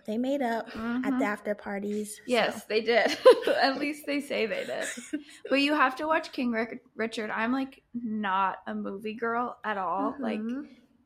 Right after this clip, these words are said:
Speaker 2: I am T V through and through. Um, but I loved it. I watched it two times in, like, the first week it was out. Cried
Speaker 1: Oh.
Speaker 2: both times. I literally watched it with Seth, my husband, and we, like, loved it. I was, like, crying.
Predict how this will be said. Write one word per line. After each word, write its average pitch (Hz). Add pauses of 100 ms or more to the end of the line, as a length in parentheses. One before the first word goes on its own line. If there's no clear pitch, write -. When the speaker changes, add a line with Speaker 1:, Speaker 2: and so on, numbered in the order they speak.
(160)
Speaker 2:
I 180
am 196
T 220
V 202
through 214
and 208
through. 202 (420)
Um, 214
but 247
I 240
loved 220
it. -
I 220
watched 226
it 269
two 240
times 208
in, 208
like, 196
the 214
first 214
week 214
it -
was 214
out. 185 (460)
Cried 226
Speaker 1:
Oh. 214
Speaker 2:
both 208
times. 202 (480)
I 262
literally 285
watched 247
it 233
with 220 (260)
Seth, 214
my 226
husband, 220
and 226
we, 226
like, 214
loved 220
it. 196
I 190
was, 233
like, 233
crying. 185